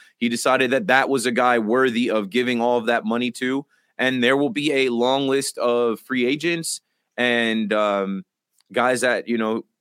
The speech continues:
he didn't hit on free, in free agency and even at the trade deadline. Guys that were available via trade that he didn't trade for, and Yankees fans will look at what they had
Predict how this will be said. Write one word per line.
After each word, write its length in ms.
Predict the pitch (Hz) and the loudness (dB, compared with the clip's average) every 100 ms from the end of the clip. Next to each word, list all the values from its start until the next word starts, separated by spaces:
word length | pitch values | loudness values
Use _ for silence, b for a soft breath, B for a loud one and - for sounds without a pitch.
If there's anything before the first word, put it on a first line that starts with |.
| _ - | _ -12
he 200 | 110 123 | -4 -2
didn't 220 | 135 131 | 0 0
hit 180 | 123 127 | 0 2
on 200 | 131 120 | 2 0
free, 180 | 123 123 | -2 -2
in 160 | 120 120 | -2 0
free 180 | 127 113 | 0 2
agency 480 | 151 165 - 185 | 2 0 -2 -2
and 300 | 123 156 175 | 2 2 2
even 180 | 156 156 | 0 0
at 140 | 156 156 | 0 -2
the 80 | |
trade 280 | 147 156 196 | -2 -2 0
deadline. 440 | 143 107 101 90 85 b b b | -2 -2 -2 -4 -8 b b b
Guys 260 | 117 127 | 2 2
that 100 | 131 | 2
were 120 | 123 120 | 2 2
available 460 | 104 127 127 135 | 2 0 2 0
via 180 | 120 131 | 0 -2
trade 360 | 123 127 156 147 | -2 -2 0 0
that 100 | 120 | 0
he 80 | |
didn't 220 | 117 131 120 | -2 -2 -2
trade 320 | 127 139 147 | -2 -2 -2
for, 340 | 160 170 185 - _ _ - | -2 -2 -4 -10 _ _ -2
and 600 | 127 123 120 113 101 90 | 0 2 0 -2 -4 -2
Yankees 380 | 127 131 143 - | -2 -2 -6 -4
fans 260 | 139 131 | -2 -2
will 180 | 127 127 | -2 0
look 160 | 131 135 | 0 0
at 200 | 131 90 | 0 0
what 240 | 127 123 | -2 0
they 160 | 131 131 | 0 2
had 340 | 170 131 | 4 2